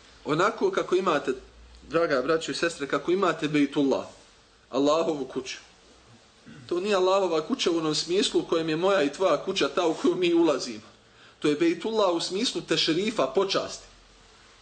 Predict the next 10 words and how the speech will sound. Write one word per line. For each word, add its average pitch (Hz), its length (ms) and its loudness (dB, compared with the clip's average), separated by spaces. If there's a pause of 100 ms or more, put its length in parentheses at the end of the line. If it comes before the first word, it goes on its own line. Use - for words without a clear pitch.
(320)
I 135 80 0
Resulullah, 180 560 2
sallallahu 175 460 2
alaihi 175 200 2
ve 160 80 2
sellem, 202 300 0
je 175 120 4
Resulullah, 175 880 2 (1040)
Božji 185 400 0
poslanik. 127 420 -4